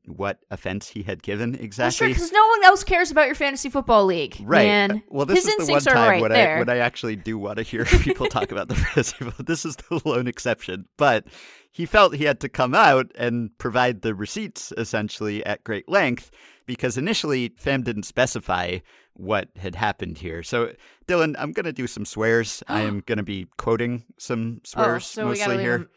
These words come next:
Speaker 2: gotta leave 'em in.
Speaker 1: Yeah, so
Speaker 2: It's about journalism.
Speaker 1: Fam initially, he said, I mean, he came out and <laughs> he said, "I slapped Jock." <laughs> So he did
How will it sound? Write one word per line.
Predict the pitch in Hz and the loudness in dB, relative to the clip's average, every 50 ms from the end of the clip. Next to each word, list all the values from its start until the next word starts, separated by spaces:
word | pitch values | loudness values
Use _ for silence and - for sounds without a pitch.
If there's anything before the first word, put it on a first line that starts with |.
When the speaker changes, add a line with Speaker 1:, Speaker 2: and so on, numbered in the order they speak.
| _ _ - | _ _ -6
Speaker 2:
gotta | 196 196 196 | -6 -4 -4
leave | 202 202 202 196 | -4 -4 -4 -6
'em | 190 196 214 | -6 -6 -6
in. | 254 208 - - | -8 -8 -10 -14
Speaker 1:
Yeah, | - - - 170 156 127 104 98 | -16 -12 -6 -4 -2 -2 -2 -2
so | 101 - - 147 143 | -4 -2 -2 -2 -2
Speaker 2:
It's | 139 127 | -2 -2
about | 214 208 180 - | -2 -2 -4 -4
journalism. | - 190 180 160 156 160 - 160 165 - _ _ | -6 -10 -10 -10 -12 -14 -18 -20 -20 -20 _ _
Speaker 1:
Fam | - - - - - 175 175 151 139 131 127 - - _ _ - | -20 -20 -10 -2 0 2 2 2 2 0 -2 -4 -6 _ _ -8
initially, | - 135 135 156 151 - - 135 123 117 113 113 110 101 - _ _ _ _ _ | -6 -2 0 0 0 -2 -2 -2 -2 -2 -2 -2 -4 -6 -12 _ _ _ _ _
he | _ - 113 110 | _ -8 -6 -6
said, | - - 127 113 110 107 104 104 - | -4 -2 -2 0 0 -2 -2 -4 -6
I | 104 | -4
mean, | 113 117 117 | -4 -4 -4
he | 110 - 143 143 147 - _ - | -4 -6 -6 -8 -8 -10 _ -4
came | - 196 196 190 | -4 -2 0 2
out | 190 180 175 - - | 2 2 2 0 -4
and | 135 135 139 120 - - - - | -6 -8 -6 -8 -8 -10 -10 -6
<laughs> | - 135 117 - - | -4 -4 -4 -4 -6
he | 147 139 - - 127 | -8 -8 -8 -8 -8
said, | - - 135 123 123 120 113 - - - - _ _ | -4 -2 0 0 0 -2 -6 -14 -18 -20 -20 _ _
"I | - 107 | -4 -4
slapped | 104 - - 143 151 - - | -2 0 2 2 2 2 0
Jock." | - 123 98 95 101 - - - _ _ - 110 - - | -2 -2 -2 -2 -4 -8 -16 -20 _ _ -14 -14 -14 -14
<laughs> | - 104 92 - - 120 | -12 -12 -10 -8 -8 -8
So | - - - 120 110 - 123 123 113 107 _ - 196 - - _ | -6 -4 -4 -4 -4 -2 -4 -4 -4 -6 _ -14 -20 -20 -20 _
he | - - - | -12 -10 -6
did | - 123 139 160 151 127 | -2 0 0 0 0 -4